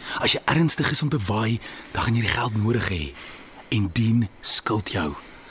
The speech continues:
Sodra ons in sy woonstel is, sê ons vir eers niks nie. Ons vra mooi om jou te betaal vir laas. En as hy stories het, wel, dan, dan oortuig ons hom.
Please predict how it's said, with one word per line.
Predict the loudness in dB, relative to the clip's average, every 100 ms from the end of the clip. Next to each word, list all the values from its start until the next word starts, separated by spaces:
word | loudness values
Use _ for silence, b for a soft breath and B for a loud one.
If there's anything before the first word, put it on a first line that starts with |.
| B B B
Sodra | 0 0 2 2
ons | 4 4
in | 4
sy | 2
woonstel | 4 2 2 2 2
is, | 2
sê | 2 2
ons | 2 0
vir | 0 0
eers | 0 0
niks | 0 0 -2
nie. | -4 -8 B B B
Ons | -2 0 2
vra | 4 4
mooi | 6 6 4
om | 4 4
jou | 4
te | 0
betaal | -2 2 2
vir | 2 2
laas. | 4 4 4 -2 B B B B B
En | -12 -6
as | -2 0
hy | 2
stories | 2 4 4 6 4
het, | 4 2 2 -2 -2 -6 B B B B B B B B B B -20 -6
wel, | -2 2 2 2
dan, | 2 4 4 4 4 2 -2 B B B B B
dan | 0 2
oortuig | 2 4 4 4
ons | 2
hom. | 2